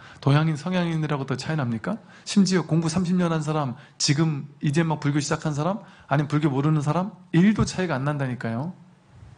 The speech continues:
자기 성품에서는 하나도 차이 안 나요. 특정한 모습을 취하면 뭐 더 공부가 많이 될 것이다? 안 그렇습니다. 뭐, 머리를 깎고 승복을 입으면은 더 거룩하다?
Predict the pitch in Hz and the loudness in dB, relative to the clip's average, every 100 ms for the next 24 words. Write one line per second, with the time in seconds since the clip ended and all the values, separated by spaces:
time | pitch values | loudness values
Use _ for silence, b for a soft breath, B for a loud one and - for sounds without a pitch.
0 | _ _ - - - - _ _ - - | _ _ -20 -20 -20 -20 _ _ -20 -20
1 | - 139 143 151 156 147 139 165 131 104 | 0 2 2 0 -2 -2 -2 -2 -4 -4
2 | 170 170 139 - 160 110 117 110 107 127 | -4 -4 -4 -6 -6 -6 -6 -6 -8 -10
3 | 110 - - - - _ - - - - | -12 -20 -20 -20 -20 _ -20 -20 -20 -20
4 | - - - B B B B 190 208 190 | -20 -20 -18 B B B B 2 2 2
5 | 139 143 170 165 156 127 123 - 180 190 | 0 0 0 0 0 -2 -4 -2 -2 0
6 | 170 151 147 135 160 156 139 143 139 139 | -2 -4 -2 2 2 2 -2 -4 -2 0
7 | 117 123 135 139 123 156 208 B B B | 0 0 -2 -2 -4 -4 -4 B B B
8 | B _ _ - 120 113 135 165 - 123 | B _ _ -10 -6 -4 -4 -4 -6 -6
9 | 104 104 123 110 - - - - - 139 | -4 0 0 0 -8 -20 -14 -6 2 4
10 | 170 170 160 160 185 175 156 143 147 147 | 4 0 -4 -4 0 0 0 -2 -4 -4
11 | 139 123 B B - 135 131 131 131 135 | -6 -8 B B 0 0 0 -2 -4 -4
12 | 139 | -6